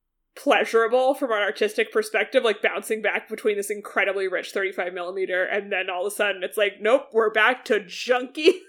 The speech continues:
<laughs> digital stuff." Like,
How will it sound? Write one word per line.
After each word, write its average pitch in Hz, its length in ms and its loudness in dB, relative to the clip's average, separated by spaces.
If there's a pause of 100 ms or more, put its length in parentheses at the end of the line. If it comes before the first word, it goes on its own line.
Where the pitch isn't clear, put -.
(120)
<laughs> 453 220 6
digital 359 720 4 (200)
stuff." 294 360 0 (140)
Like, 349 520 0